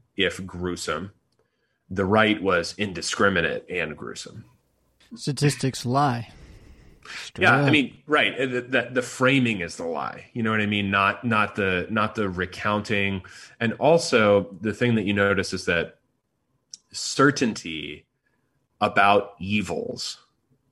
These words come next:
Speaker 1: can, it, can itself be a lie, because it's a deduction from your own framing. So once you frame something in a certain way, then you're gonna make all these inferences that, based on your, quote, data,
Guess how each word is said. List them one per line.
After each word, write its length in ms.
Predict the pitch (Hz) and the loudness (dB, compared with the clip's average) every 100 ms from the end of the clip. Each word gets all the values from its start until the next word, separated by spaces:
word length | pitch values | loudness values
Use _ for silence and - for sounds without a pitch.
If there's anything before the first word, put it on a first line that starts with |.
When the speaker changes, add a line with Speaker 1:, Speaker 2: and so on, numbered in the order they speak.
| _ _ _ _ _ _ _ _ _ _ _ _ _ _ | _ _ _ _ _ _ _ _ _ _ _ _ _ _
Speaker 1:
can, 280 | - 123 107 | -4 0 0
it, 260 | 107 - - - _ | 0 -6 -10 -18 _
can 180 | 95 98 | -12 -8
itself 500 | 113 - 127 135 - | -8 0 2 2 0
be 120 | 101 | 0
a 80 | 90 | 2
lie, 600 | 85 104 101 80 78 78 _ _ - _ | 2 4 4 2 -4 -12 _ _ -20 _
because 580 | 107 101 120 107 104 - - | -6 -4 -2 0 0 -2 -4
it's 200 | 110 107 | -4 -4
a 60 | |
deduction 600 | 92 87 104 104 - 95 90 | -4 0 0 0 -2 -2 -2
from 180 | 90 | -4
your 180 | 90 85 | -2 -2
own 240 | 95 95 85 | -2 -4 -6
framing. 540 | - 92 90 - - _ _ _ - _ | -4 -4 -4 -10 -16 _ _ _ -20 _
So 160 | 120 | 0
once 300 | 113 165 165 | 4 4 2
you 100 | 123 | 0
frame 500 | 104 - 120 143 156 | 0 0 0 2 0
something 460 | 147 101 90 90 87 | -2 -4 -4 -6 -6
in 80 | 85 | -6
a 60 | |
certain 440 | 82 107 85 90 82 | -4 -4 -4 -6 -2
way, 480 | 104 107 80 80 - - _ | 0 2 0 -4 -10 -20 _
then 580 | 92 107 139 120 104 98 - _ _ | -6 0 2 2 0 -4 -10 _ _
you're 180 | 101 107 | -10 -2
gonna 160 | 160 143 | 0 2
make 260 | 110 156 147 | 2 0 0
all 120 | 101 | -2
these 200 | 90 - | -2 -4
inferences 720 | - 180 - 90 87 98 101 | -2 -2 -2 -6 -4 -4 -4
that, 160 | 107 87 | -6 -2
based 300 | 104 113 117 | -2 -2 -2
on 80 | 101 | -4
your, 100 | 92 | -4
quote, 420 | - 98 - - | 0 0 0 -2
data, 640 | 87 120 87 - 78 | 0 2 0 -2 -4